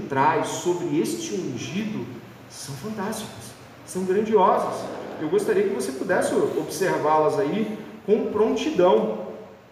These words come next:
A começar, existem coisas tão precisas aqui que são assustadoras.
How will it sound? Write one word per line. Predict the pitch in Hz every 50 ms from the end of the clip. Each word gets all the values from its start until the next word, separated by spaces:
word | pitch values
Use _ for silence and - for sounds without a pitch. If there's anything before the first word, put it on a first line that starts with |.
| - - - - - - - - - -
A | - 214
começar, | - 277 262 254 208 170 - - 240 247 240 - - - - - - - -
existem | 180 180 - - - - 254 240
coisas | 208 - - 233 247 - 233 202
tão | - - 302 349 -
precisas | - 277 240 190 - - - 226 247 262 220 202 185 165 180
aqui | - - - 240
que | 233 -
são | - - 233 233
assustadoras. | 208 226 - - - 233 202 170 165 160 143 117 104 110 110 101 -